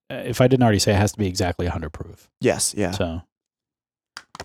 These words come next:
Speaker 1: on the nose for this one, this is probably my least favorite nose so far.
Speaker 2: I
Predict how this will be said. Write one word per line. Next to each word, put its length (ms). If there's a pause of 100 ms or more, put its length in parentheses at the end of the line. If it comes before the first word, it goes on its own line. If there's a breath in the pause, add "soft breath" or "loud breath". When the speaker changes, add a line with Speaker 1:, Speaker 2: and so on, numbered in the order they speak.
(520)
Speaker 1:
on 120
the 100
nose 340
for 140
this 220
one, 100
this 140
is 100
probably 260
my 140
least 220
favorite 260
nose 240
so 120
far. 380 (380 loud breath)
Speaker 2:
I 120